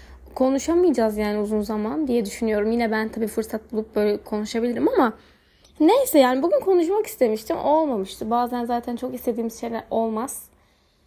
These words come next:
Bugün, e, size hem böyle aslında genel bir sohbet havasında öyle dertleşme falan filan olacaktı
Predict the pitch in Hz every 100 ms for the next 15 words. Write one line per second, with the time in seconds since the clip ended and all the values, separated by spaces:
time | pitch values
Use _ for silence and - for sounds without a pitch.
0 | _ _ _ - - - - 330 294 359
1 | 539 622 262 254 254 254 254 - 359 285
2 | 277 381 - _ _ _ _ - 330 320
3 | 311 294 262 - 294 262 277 277 254 277
4 | - 294 294 247 214 - 214 220 247 240
5 | 220 220 226 226 220 - 220 240 233 233
6 | 262 285 302 247 220 214 208 -